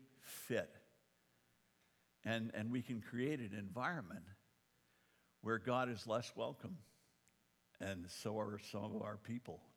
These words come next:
Some of our young people are especially feeling this kind of tension. Everybody needs to find a place to fit. And we're gonna be talking about this through the first part of the summer here.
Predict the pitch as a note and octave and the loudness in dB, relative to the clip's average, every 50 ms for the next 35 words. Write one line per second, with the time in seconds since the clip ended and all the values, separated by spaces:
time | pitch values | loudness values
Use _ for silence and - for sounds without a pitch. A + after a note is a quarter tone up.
0 | _ _ _ _ - - B2+ B2 C#3 C3 A#2 G#2 G2 G2 G2+ A2+ B2+ A#2 - - | _ _ _ _ -6 -2 2 4 4 6 6 6 6 6 4 2 2 0 0 -2
1 | G#2+ F2+ - F#2 F2+ F2 F2 F2 - - - - - D#3 D3+ C#3+ - - - G2 | -4 -4 -4 -4 -4 -2 -4 -4 -4 -6 -8 -2 2 2 2 4 2 -4 -8 -8
2 | G2 F2+ D#2+ - - - - - - - C3 C3 A2 G#2 F#2+ G2 F#2+ F#2+ F#2+ F2+ | -6 -8 -8 -8 -12 -20 -20 -12 -2 2 2 2 2 0 -4 -4 -4 -4 -6 -6
3 | - - - G#2+ G2+ F#2+ F2+ - - - - B2+ A#2+ A#2 - - - - F3+ - | -6 -6 -4 -4 -2 -2 -4 -8 -12 -6 -4 -4 -4 -4 -4 -8 -10 -10 -10 -12
4 | - - - - - - - - - - _ _ - F#3+ A3 A3+ G3+ E3+ F3+ E3 | -14 -20 -20 -18 -16 -14 -14 -14 -14 -16 _ _ 6 8 8 8 6 4 0 0
5 | C#3+ B2+ - B2 A2+ A2+ A#2 A2 G2+ - - - - - - - G#2+ G#2+ A#2+ B2+ | 0 2 4 4 4 4 4 0 0 -2 -6 -18 -20 -20 -12 -4 -2 0 2 4
6 | C#3+ D#3+ E3 C#3 - - - B2+ - - B2 A#2+ B2 A#2+ A#2 - - - A2+ - | 4 2 2 -2 -4 -4 -4 -4 -2 0 0 2 2 2 0 -2 -4 -6 -6 -8
7 | - - - A#2 A#2 A#2 G#2+ - - - - - - A2 F#2+ - - - B2 G#2 | -6 -2 2 2 2 2 0 -4 -10 -14 -16 -10 -6 -6 -6 -6 -6 0 0 0
8 | G2 E2 - A#2+ D3 F#3+ G#3 F#3+ E3+ C3+ A#2 - - - E3 D#3 D#3 C3 - C3 | 0 0 -2 -2 -2 -2 -2 -2 -2 -4 -4 -4 -4 -2 0 0 0 -2 -2 -4
9 | A#2 G#2 G#2+ G#2 G#2 - A#2 A2 - - - - - A#2+ A2+ G2+ F#2 - - C3+ | -2 2 2 0 0 0 -4 -4 -4 -6 -8 -4 -2 -2 -2 -2 -4 -2 0 0
10 | B2+ - - - - A#2+ A2 G#2+ F2+ F#2+ F#2+ - - B2 A#2 A#2 A2+ G#2 F#2 F2+ | 0 0 -2 2 4 4 4 4 0 -6 -6 -2 0 0 0 0 -2 -4 -4 0
11 | G2+ G#2 G2+ | 0 0 0